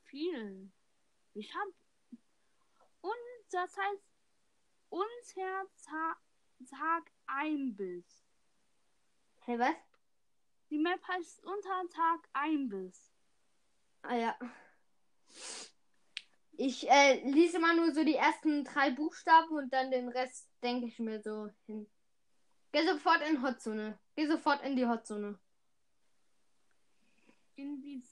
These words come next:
Speaker 1: Zone.
Speaker 2: In die Zone. Nein, in die Zone gehst du gefälligst nicht. Auch wenn es die hier gar nicht gibt. Und unser Colt ist A F K.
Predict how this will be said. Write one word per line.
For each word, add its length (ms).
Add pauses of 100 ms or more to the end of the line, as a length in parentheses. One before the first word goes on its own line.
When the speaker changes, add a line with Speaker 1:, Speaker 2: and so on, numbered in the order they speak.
Speaker 1:
Zone. 840 (1000)
Speaker 2:
In 300
die 200
Zone. 840 (600)
Nein, 200 (120)
in 60
die 160
Zone 440
gehst 200
du 60
gefälligst 440
nicht. 480 (360)
Auch 220
wenn 360
es 200
die 180
hier 200
gar 160
nicht 160
gibt. 240 (1160)
Und 100
unser 440
Colt 200
ist 80
A 140
F 100
K. 340